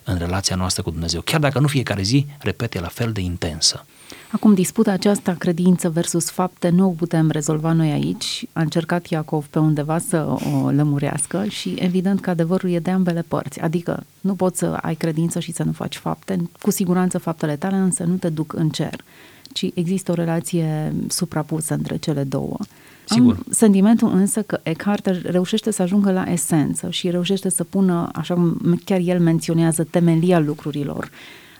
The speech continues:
Speaker 2: Nu neapărat prin ceea ce faci devii mai bun,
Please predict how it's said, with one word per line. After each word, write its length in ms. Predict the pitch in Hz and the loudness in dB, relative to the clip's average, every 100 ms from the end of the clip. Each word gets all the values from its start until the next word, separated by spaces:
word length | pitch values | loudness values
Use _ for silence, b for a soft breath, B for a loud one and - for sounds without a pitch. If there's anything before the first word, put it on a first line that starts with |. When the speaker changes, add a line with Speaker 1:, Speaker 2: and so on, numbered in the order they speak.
| B | B
Speaker 2:
Nu 100 | 185 | 6
neapărat 480 | 208 202 202 202 - | 6 4 2 2 0
prin 240 | - 175 | -2 0
ceea 160 | 170 202 | 4 2
ce 220 | 196 175 - | 2 0 -2
faci 480 | - - 175 - | -8 -2 0 0
devii 320 | 156 156 151 175 | -2 0 2 4
mai 180 | 156 | 4
bun, 400 | 143 139 127 196 | 2 0 2 2